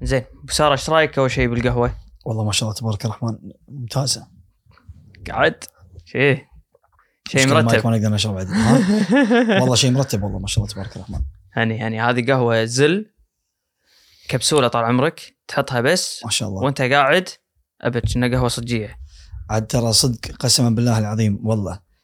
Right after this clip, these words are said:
Speaker 2: إن يوم أول مرة قلت لي إنها كبسولة، انصدمت.
Speaker 1: مم.
Speaker 2: نهائيا ما توقعت.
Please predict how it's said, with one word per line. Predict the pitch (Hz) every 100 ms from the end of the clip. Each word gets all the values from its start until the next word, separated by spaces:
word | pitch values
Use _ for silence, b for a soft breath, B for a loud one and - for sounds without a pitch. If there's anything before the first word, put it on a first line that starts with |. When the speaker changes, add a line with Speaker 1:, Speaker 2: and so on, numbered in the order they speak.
| _ _ - 110
Speaker 2:
إن | 107
يوم | 104 104 104 104 104 101
أول | 101 117 120
مرة | 120
قلت | 113 120
لي | 113
إنها | 104
كبسولة، | 110 - 127 127 127 - _ _ _ _ -
انصدمت. | 107 - 107 110 98 - -
Speaker 1:
مم. | 135
Speaker 2:
نهائيا | 107 98 113 - 151 127 117
ما | 113
توقعت. | 107 107 98 - -